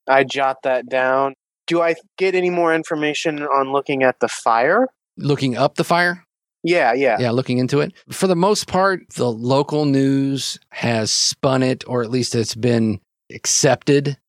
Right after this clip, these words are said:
Speaker 2: uh, that this, uh, this fire was an act of terrorism by Elven extremists. Uh, the purpose hasn't completely been determined yet.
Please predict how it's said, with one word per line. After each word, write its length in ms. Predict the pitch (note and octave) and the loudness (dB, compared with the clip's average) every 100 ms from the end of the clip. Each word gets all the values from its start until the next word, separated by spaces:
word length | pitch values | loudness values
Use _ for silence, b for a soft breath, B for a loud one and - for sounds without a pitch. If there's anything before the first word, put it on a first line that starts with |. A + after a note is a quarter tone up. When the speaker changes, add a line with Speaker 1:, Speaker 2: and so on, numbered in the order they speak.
| _ _ - | _ _ -4
Speaker 2:
uh, 300 | A2+ A2+ A2+ | 0 2 0
that 280 | A2 A#2+ G#2+ - | 2 2 2 0
this, 380 | A#2 - - C3 | 0 0 0 0
uh, 280 | A#2 G#2+ G2+ | 2 0 -2
this 180 | A2 - | -2 -2
fire 500 | - B2 B2 A#2+ A#2+ | 0 2 4 4 2
was 560 | A2 A2+ A2 A2 G#2 | 2 2 2 2 -2
an 200 | - A2 | -2 -4
act 300 | F2+ G#2+ - | -2 -4 -4
of 100 | G#2+ | -10
terrorism 720 | - A#2 A#2+ B2 B2 B2+ B2+ A2 | -4 -2 0 0 0 0 0 0
by 160 | G#2+ | -2
Elven 320 | G#2+ A2 G#2 | 0 -2 -4
extremists. 800 | F#2+ - A#2 A#2 D#3 - - - - _ _ - | -6 -4 -2 0 0 -2 -8 -10 -14 _ _ -4
Uh, 220 | A#2+ A2 G#2+ | 0 0 0
the 80 | |
purpose 640 | - - C3 D3 C3 - - _ | -2 -2 0 0 -2 -2 -6 _
hasn't 520 | - - B2+ A#2+ A#2+ - | -8 -2 0 2 -2 -4
completely 540 | G#2+ - C3 - B2 | -6 -2 -2 0 -2
been 220 | G#2+ A2+ | 0 0
determined 520 | G2+ - A#2+ C#3 D#3 D3+ | 0 -4 -2 0 0 -2
yet. 240 | D3+ | -4